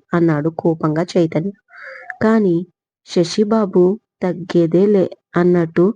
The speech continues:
ఇంకో విషయం చెప్పాడు. "ఏంటి భయ్యా, నీ రూమ్లో నిన్న రాత్రి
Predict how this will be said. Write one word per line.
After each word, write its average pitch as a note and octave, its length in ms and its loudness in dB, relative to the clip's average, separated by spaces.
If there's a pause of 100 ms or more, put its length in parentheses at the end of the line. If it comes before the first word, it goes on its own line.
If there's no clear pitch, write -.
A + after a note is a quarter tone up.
(440)
ఇంకో G3 260 -2
విషయం A3 360 0
చెప్పాడు. E3+ 520 0 (1300)
"ఏంటి G3+ 360 0 (500)
భయ్యా, F#3 300 0 (340)
నీ G3+ 160 -2
రూమ్లో F#3+ 420 2
నిన్న F#3 280 4
రాత్రి E3 520 0